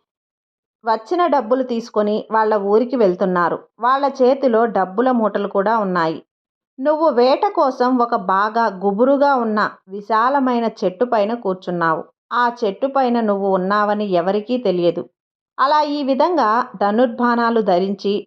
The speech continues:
చెట్టు పైన వేట కోసం కూర్చున్నాడు. వాళ్లకు బోయవాడు ఉన్న విషయం తెలియక ఆ చెట్టు కింద సేద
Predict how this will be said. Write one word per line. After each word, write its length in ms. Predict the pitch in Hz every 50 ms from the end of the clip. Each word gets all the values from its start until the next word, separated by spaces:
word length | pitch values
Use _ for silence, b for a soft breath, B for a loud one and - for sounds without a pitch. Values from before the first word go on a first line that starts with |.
| _ - 214
చెట్టు 240 | 208 208 - 269
పైన 320 | 262 269 254 247 247 240 233
వేట 280 | 190 185 190 190 190
కోసం 400 | 226 226 214 214 214 - 233 233
కూర్చున్నాడు. 680 | 233 - 190 190 _ - 180 180 175 170 165 156 143 - - _ _ _ _ _ _ _ _ _ _ _ -
వాళ్లకు 480 | 214 220 220 220 220 214 220 214 214 220
బోయవాడు 640 | 208 190 196 202 214 226 240 226 233 226 226 220 220
ఉన్న 380 | 208 202 196 196 202 196 - -
విషయం 380 | 180 180 180 - 240 233 226
తెలియక 640 | 214 - 180 180 185 190 196 190 - 208 254 330 381 - _ _ _ _ _ _ -
ఆ 120 | 247 262 262 262
చెట్టు 360 | 247 254 262 226 220 - 311 320
కింద 280 | 311 294 277 262 254 254
సేద 280 | 254 - 185 175 185 202